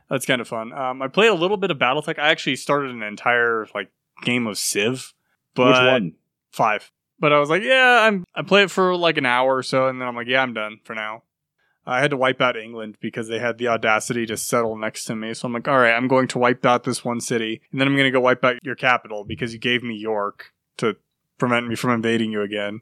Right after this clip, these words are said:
Speaker 1: And then Sweden asked me for my help invading you. And so I'm like, "All right, fine." And then it turned out they only had the one city left, and so I wiped out England.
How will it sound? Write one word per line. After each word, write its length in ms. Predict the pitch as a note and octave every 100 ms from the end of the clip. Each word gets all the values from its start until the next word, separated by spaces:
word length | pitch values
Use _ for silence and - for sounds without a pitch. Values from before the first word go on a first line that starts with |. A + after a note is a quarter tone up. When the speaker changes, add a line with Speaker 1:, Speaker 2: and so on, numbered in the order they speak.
| -
Speaker 1:
And 80 | D3
then 120 | D3
Sweden 440 | C#3+ D#3 C#3+ C3+
asked 280 | B2 A#2 -
me 100 | B2+
for 160 | - A#2+
my 140 | A2+
help 200 | A#2+ A#2
invading 420 | A#2 A2+ A2+ G#2+
you. 280 | G2+ G2+ A2+ _ _ -
And 140 | C3+ A#2
so 80 | C3
I'm 60 |
like, 100 | C3
"All 60 | C#3
right, 180 | B2+ B2+
fine." 320 | A#2 G#2+ G#2+ _ -
And 100 | C#3+
then 120 | C#3+
it 40 | C#3
turned 200 | D3+ C#3+
out 120 | C#3
they 80 | C#3
only 200 | C3+ C3
had 160 | C3+
the 40 | B2+
one 160 | B2
city 220 | A2+ C3 A2+
left, 460 | A#2+ A2 G#2+ -
and 180 | G#2+ G#2 _ _
so 160 | - A2+
I 40 |
wiped 240 | A2+ A#2 B2+
out 160 | A2
England. 460 | A#2 A2 G#2 A2